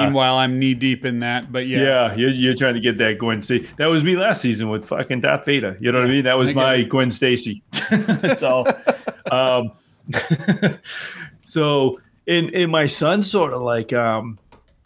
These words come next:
Speaker 2: doesn't care either. Like, he totally, like, checked out. And he
Speaker 1: Mm-hmm.
Speaker 2: has, hasn't played it. He didn't play it for the last two days. He played it with me today.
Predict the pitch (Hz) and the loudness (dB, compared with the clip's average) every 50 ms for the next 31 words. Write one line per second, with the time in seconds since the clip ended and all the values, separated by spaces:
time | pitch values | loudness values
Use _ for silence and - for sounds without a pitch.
0 | - - - 117 101 - 151 143 135 113 127 120 117 - 135 123 117 113 120 135 | -20 -18 -18 -10 -4 0 0 0 2 0 -2 -2 0 0 2 2 2 2 2 0
1 | 143 120 95 - - - - _ _ _ _ _ _ _ _ - 131 135 - - | 0 -2 -4 -8 -10 -16 -20 _ _ _ _ _ _ _ _ -2 -2 0 0 -2
2 | 135 - - 151 143 143 139 139 135 127 123 113 110 107 107 - - 151 127 - | -4 -2 0 2 2 2 2 2 2 2 2 2 0 0 -4 0 0 0 0 2
3 | - 135 127 127 123 - - - - _ _ _ _ - - - 156 - 147 127 | 0 0 2 2 2 0 -2 -8 -16 _ _ _ _ -20 -10 -4 -2 0 2 2
4 | 143 139 147 156 151 151 139 123 113 113 127 139 143 147 143 131 135 113 - - | 2 2 2 2 2 2 0 -2 -4 -4 -2 0 2 2 2 0 -2 -4 -2 0
5 | 135 139 151 156 - 143 139 147 202 220 214 - 180 202 226 220 - 120 117 120 | 2 2 2 2 0 0 0 2 2 0 0 0 0 0 0 0 -2 0 0 2
6 | 120 117 - - - 127 127 143 143 120 104 113 110 - 151 147 147 139 123 123 | 2 0 -2 -4 -2 0 2 2 2 0 0 -4 -4 -2 0 0 2 2 0 0
7 | 120 120 117 117 - 120 120 123 131 123 123 - | -2 -4 -4 -2 0 0 2 2 2 0 -4 -8